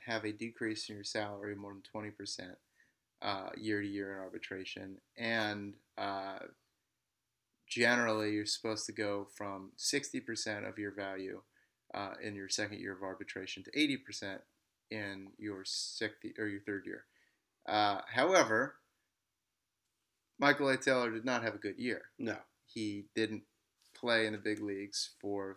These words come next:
Speaker 1: three months. The Nats sent him down.
Speaker 2: He was bad in the minors, too.
Speaker 1: And he wasn't good in the minors. He came up. He was decent in, in limited playing time in September. And then in the playoffs, when he got thrust into action,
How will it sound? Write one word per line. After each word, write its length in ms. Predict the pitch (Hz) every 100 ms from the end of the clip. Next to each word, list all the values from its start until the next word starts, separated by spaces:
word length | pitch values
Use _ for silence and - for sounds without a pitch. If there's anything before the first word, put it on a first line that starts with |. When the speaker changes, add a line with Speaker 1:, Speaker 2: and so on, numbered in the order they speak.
| -
Speaker 1:
three 160 | 107 104
months. 480 | 90 - - - - -
The 80 | 101
Nats 300 | 101 95 -
sent 200 | 101 101
him 120 | 98
down. 220 | 98 92 98
Speaker 2:
He 80 |
was 120 | 127 117
bad 440 | - 110 120 107
in 120 | 104
the 60 | 98
minors, 400 | 101 - - -
too. 320 | - 113 95 -
Speaker 1:
And 100 | 101
he 60 | 98
wasn't 300 | - 107 120
good 120 | 123 127
in 80 |
the 60 | 131
minors. 580 | 113 104 98 101 107 - -
He 60 |
came 340 | 113 - 123 123
up. 300 | 110 - -
He 60 | 110
was 220 | 107 - _ _ _ _ -
decent 600 | 127 127 123 110 110 107 -
in, 60 |
in 160 | 107 104
limited 340 | 113 120 117
playing 280 | 113 110 113
time 280 | 110 107 104
in 100 | 101
September. 640 | 101 104 156 - 104 98 - - _ _ _ -
And 160 | 104
then 340 | 107 107 104 101
in 80 | 98
the 60 |
playoffs, 640 | - 165 156 110 107 - -
when 120 | 107
he 100 | 110
got 320 | 107 98 -
thrust 340 | 117 110 107 -
into 160 | 104
action, 540 | 104 135 160 - 101